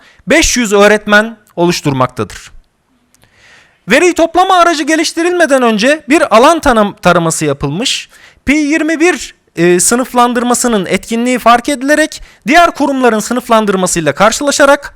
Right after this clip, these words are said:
az önce bahsettiğim dokuz beceri belirlenmiştir. Tarafımdan Türkiye yüzyılında öğretmen becerileri ve, e, görüşleri anketi oluşturulmuştur.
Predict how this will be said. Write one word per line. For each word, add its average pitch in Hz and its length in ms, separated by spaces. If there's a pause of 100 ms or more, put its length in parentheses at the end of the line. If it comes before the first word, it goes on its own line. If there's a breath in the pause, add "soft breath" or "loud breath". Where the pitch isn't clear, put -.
az 285 140
önce 233 280
bahsettiğim 214 520
dokuz 226 300
beceri 175 340
belirlenmiştir. 143 840 (1120 soft breath)
Tarafımdan 339 720 (180)
Türkiye 311 360
yüzyılında 190 500
öğretmen 202 520
becerileri 185 720
ve, 240 260 (340 soft breath)
e, 147 360
görüşleri 233 540
anketi 196 520
oluşturulmuştur. 151 1000